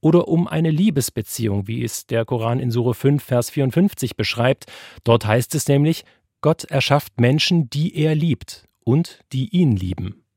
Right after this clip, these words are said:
Aber Liebe setzt Freiheit voraus, denn Liebe kann nicht erzwungen werden, sie ist vielmehr ein Geschehen der Freiheit.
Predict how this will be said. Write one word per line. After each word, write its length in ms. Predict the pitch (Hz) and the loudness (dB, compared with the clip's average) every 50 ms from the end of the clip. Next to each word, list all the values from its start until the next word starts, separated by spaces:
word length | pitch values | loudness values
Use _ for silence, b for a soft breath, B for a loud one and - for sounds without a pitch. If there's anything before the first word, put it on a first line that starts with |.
| _ _ _ _ _ _ _ _ _ _ _ _ _ _ _ _ _ | _ _ _ _ _ _ _ _ _ _ _ _ _ _ _ _ _
Aber 220 | - 98 92 95 92 | -10 -8 -6 -6 -6
Liebe 440 | 90 95 104 127 131 143 139 135 - | -4 -4 -2 -2 0 0 0 -2 -4
setzt 360 | _ - 110 107 - - - - | _ -8 -8 -6 -8 -10 -12 -12
Freiheit 500 | - - 123 131 156 135 110 107 95 - | -8 -4 -2 0 0 0 0 -2 -6 -8
voraus, 560 | - 107 92 - 90 87 90 - - - - B B B B B B B | -10 -12 -10 -8 -8 -8 -8 -10 -12 -14 -16 B B B B B B B
denn 80 | 127 117 | 2 2
Liebe 240 | 120 143 139 147 143 | 2 2 2 2 0
kann 280 | - - 135 143 147 | 0 0 2 4 4
nicht 260 | 139 127 113 - - - | 4 4 2 0 -2 -6
erzwungen 580 | 110 107 - - - 107 120 127 113 98 87 | -6 -6 -4 -2 2 2 4 4 2 2 0
werden, 280 | 95 90 92 95 98 98 | -2 -6 -8 -6 -8 -6
sie 120 | 104 123 | -6 -6
ist 120 | 147 - - | -8 -4 0
vielmehr 360 | - 180 180 165 151 151 - | 2 4 4 4 4 2 2
ein 160 | 135 131 127 | 0 0 0
Geschehen 560 | 123 131 - - - - 160 160 135 110 98 | 0 0 -2 -2 0 0 2 2 2 2 0
der 100 | 95 92 | -2 -4
Freiheit. 640 | - - - 104 101 98 95 - - - - - | -8 -8 -8 -8 -8 -8 -10 -12 -16 -16 -18 -20